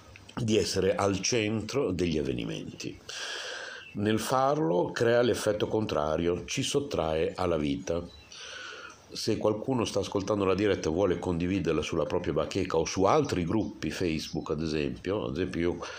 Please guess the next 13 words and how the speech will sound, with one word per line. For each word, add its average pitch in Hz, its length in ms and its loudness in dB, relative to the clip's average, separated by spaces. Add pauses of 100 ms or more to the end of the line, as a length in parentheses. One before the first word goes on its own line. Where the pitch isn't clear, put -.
(160)
non 85 200 4
l'ho 82 280 2 (100)
condivisa 82 560 2
nel 78 180 2
gruppo 90 440 0
Letteralmente 80 560 0
Radio 76 240 2
Yoga 85 180 2
Network, 90 300 0
chi - 100 -6
vuole 87 220 2
può 87 140 -2
farlo, 80 420 0